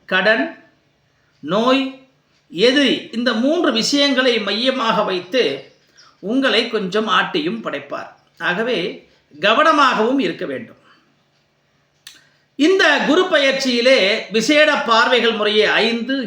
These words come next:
ஏழு, ஒன்பதாம் பார்வைகள் உங்கள் ராசியிலிருந்து எவ்வாறு பார்க்கின்றார் என்றால், பத்தாம் இடத்தை பார்க்கின்றார்,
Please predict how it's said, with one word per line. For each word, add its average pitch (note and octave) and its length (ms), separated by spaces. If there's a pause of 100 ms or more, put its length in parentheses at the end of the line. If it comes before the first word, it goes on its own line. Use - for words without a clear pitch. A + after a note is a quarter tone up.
(220)
ஏழு, A3+ 260 (140)
ஒன்பதாம் G3+ 640
பார்வைகள் F3 520 (640)
உங்கள் E4+ 480
ராசியிலிருந்து C4+ 1040 (140)
எவ்வாறு A#3 520 (120)
பார்க்கின்றார் F#3+ 680
என்றால், D#3+ 420 (1300)
பத்தாம் B3+ 560
இடத்தை B3+ 400
பார்க்கின்றார், G#3 720